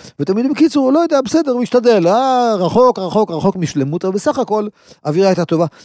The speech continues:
אני רוצה את עבודת הכהן של יום הכיפורים, אני רוצה שבשנה הבאה לא יהיה פחות עבירות, יהיה יותר מצוות. אז זה המחלקה שלי השנה, זה לא שאני רוצה שלא יהיה פחות עבירות, לא, לא זה מה שמציק לי השנה. הלוואי, לא יהיה בכלל עבירות, בכלל תדעו לכם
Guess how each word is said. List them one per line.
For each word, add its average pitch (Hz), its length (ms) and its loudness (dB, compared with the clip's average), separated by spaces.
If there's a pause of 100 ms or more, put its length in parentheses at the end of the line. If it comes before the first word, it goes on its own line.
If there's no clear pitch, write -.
(100)
אני 180 140 2
רוצה 185 200 0
את 156 80 -2
עבודת 143 360 -2
הכהן 135 220 -8
של 131 160 -10
יום 131 100 -4
הכיפורים, 123 440 -8
אני 180 120 0
רוצה 180 240 0
שבשנה 156 460 -4
הבאה 160 200 -2 (440)
לא 226 180 4
יהיה 220 180 4 (300)
פחות 185 300 0
עבירות, 165 540 2
יהיה 147 140 0
יותר 151 200 -4
מצוות. 127 440 -8 (1200)
אז 120 100 -6
זה 170 80 4
המחלקה 165 400 0
שלי 208 200 0
השנה, 107 280 -4
זה 117 100 -4
לא 233 100 2
שאני 262 240 0
רוצה 165 260 0
שלא 151 220 0
יהיה 156 100 4
פחות - 300 -6
עבירות, 120 300 -4
לא, - 140 -10 (440)
לא 214 120 2
זה 240 100 2
מה 233 80 2
שמציק 190 440 -4
לי 127 100 -2
השנה. 95 300 -12 (220)
הלוואי, 202 320 -2
לא 214 100 2
יהיה 254 120 0
בכלל 208 260 -4
עבירות, 120 240 -4
בכלל 180 220 -8
תדעו 131 200 -6
לכם 117 300 -4